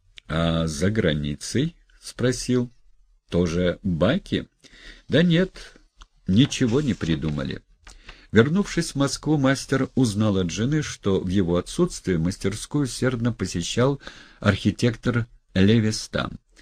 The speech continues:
«Такой настырный», — говорила жена. «Что, как, да почему? Все печами твоими интересовался, даже срисовывал».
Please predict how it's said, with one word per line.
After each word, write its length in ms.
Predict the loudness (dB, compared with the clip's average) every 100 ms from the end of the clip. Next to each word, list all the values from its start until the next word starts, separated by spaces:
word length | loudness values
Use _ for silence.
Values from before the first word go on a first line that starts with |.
| _ -20 -20 _
«Такой 320 | -10 -4 -2 0
настырный», — 920 | -2 -4 -2 2 2 2 -2 -4 -6
говорила 500 | -2 0 2 0 -2
жена. 380 | -4 -2 -4 -6 -12 _ -20 _ _ _
«Что, 640 | -12 -6 -2 0 0 -4 -10 _
как, 400 | -2 -2 0 -2
да 80 | -6
почему? 760 | -6 -10 -6 -2 2 2 0 -6 -20 -20 -20 -20 _
Все 240 | 0 0 2
печами 460 | 0 2 2 2
твоими 520 | 0 0 0 0 -2 0
интересовался, 1160 | -2 0 0 0 0 0 0 -2 -6 -6 -8 -8 _ _ -4
даже 240 | -2 -2
срисовывал». 880 | -4 0 0 2 2 4 4 2 0